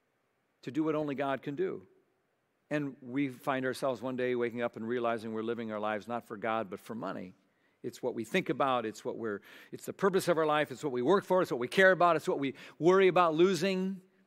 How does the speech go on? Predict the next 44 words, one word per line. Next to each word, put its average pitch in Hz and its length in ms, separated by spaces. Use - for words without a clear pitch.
Those 185 160
are 180 80
all 214 140
the 175 80
things 175 240
God 175 240
says, 151 260
"If 143 140
I'm 190 200
your 156 140
God, 123 640
that's 135 260
what 151 160
you're 135 80
gonna 135 160
think 139 240
about 127 220
me 247 260
as 135 140
your 131 60
provider, 127 560
the 139 80
one 127 280
who 135 160
provides 135 480
you 139 80
with 131 160
identity, 127 420
security, 131 540
significance, 127 600
success, 127 640
the 135 100
one 139 180
you 131 100
think 151 240
about 110 440
and 123 180
would 113 220
know 143 220
that 123 100
you 120 100
couldn't 120 280
live 120 120
without." 117 560